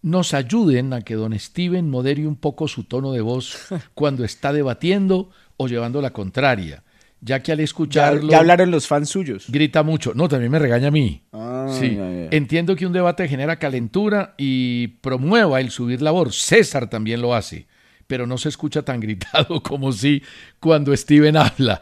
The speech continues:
Speaker 1: Bueno,
Speaker 2: No.
Speaker 1: es una opinión, no es
Speaker 2: No,
Speaker 1: mía,
Speaker 2: no, no,
Speaker 1: ¿no?
Speaker 2: y los, y los decibeles, eh, no, vale, vale.
Speaker 1: Dice
Speaker 2: Los,
Speaker 1: que mi
Speaker 2: los
Speaker 1: esposa va a mi lado,
Speaker 2: decibeles,
Speaker 1: fiel
Speaker 2: pues.
Speaker 1: oyente, pero esta semana ya me ha dicho dos veces,
Speaker 2: Mm.
Speaker 1: "Dejen la gritería".
Speaker 2: No, lo que pasa es que
Speaker 1: Don
Speaker 2: muy
Speaker 1: Cristian
Speaker 2: complicado.
Speaker 1: Camilo
Speaker 2: ¿Usted ha
Speaker 1: Nieto
Speaker 2: visto los,
Speaker 1: desde
Speaker 2: lo, ¿usted ha visto los debates en el Congreso, en cualquier Congreso del mundo?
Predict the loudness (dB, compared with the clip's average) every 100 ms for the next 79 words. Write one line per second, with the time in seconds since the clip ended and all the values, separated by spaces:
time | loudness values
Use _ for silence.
0 | 0 4 6 4 2 2 4 2 2 2
1 | 2 2 0 2 4 6 6 6 4 2
2 | 0 -4 -6 -4 -2 -2 -4 -2 -2 -2
3 | -4 -6 -6 -6 -4 -2 0 0 -2 -4
4 | -6 0 2 4 4 2 2 2 4 4
5 | 4 6 6 6 2 2 0 2 0 0
6 | -4 -6 -10 _ _ -4 0 0 -2 -2
7 | -2 -2 -2 -4 -8 -8 -4 -4 -4 -2
8 | -4 -4 -6 -6 -4 -6 -6 -12 -14 -20
9 | _ -16 -14 -14 -6 -2 -2 -2 -2 -2
10 | -2 -2 0 0 -2 -6 -16 _ _ _
11 | _ _ _ _ -20 -16 -10 -6 -6 -8
12 | -10 -12 -12 -14 -6 -4 -4 -2 -2 0
13 | -2 -2 -2 0 0 4 4 4 4 4
14 | 4 2 0 0 0 0 0 0 2 0
15 | 2 2 0 -2 -4 -6 -6 -4 -6 -4
16 | -2 2 4 4 -2 -2 -4 -6 -4 -6
17 | -6 -10 -12